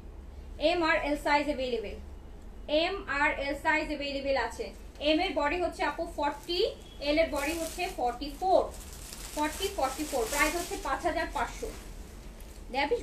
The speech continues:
বরাবরই আপু gorgeous, আপনারা দেখেন লাভিশের মধ্যে কোনো simple কিছুই নেই, সব gorgeous। এটা এম size available। লাভিশের gown, শিফন gown, এগুলোর না আপু এই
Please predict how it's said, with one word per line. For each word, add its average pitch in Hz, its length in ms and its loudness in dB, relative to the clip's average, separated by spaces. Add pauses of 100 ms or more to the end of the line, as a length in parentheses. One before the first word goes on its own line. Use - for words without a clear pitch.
বরাবরই 254 440 4
আপু 285 100 -2 (100)
gorgeous, 190 400 -2
আপনারা 339 180 0 (100)
দেখেন 339 280 0
লাভিশের 262 320 0
মধ্যে 302 240 -2
কোনো 285 140 4 (480)
simple 370 300 4 (100)
কিছুই 285 320 -2
নেই, 277 120 -6 (520)
সব 349 220 -2 (140)
gorgeous। 180 400 -4 (1160)
এটা 370 180 6 (440)
এম 320 80 6 (120)
size 311 240 6 (340)
available। 269 580 0 (760)
লাভিশের 370 540 2 (160)
gown, 302 280 6 (360)
শিফন 359 400 0 (120)
gown, - 200 0 (680)
এগুলোর 339 340 0
না 381 100 0
আপু - 100 -4 (100)
এই 240 60 -6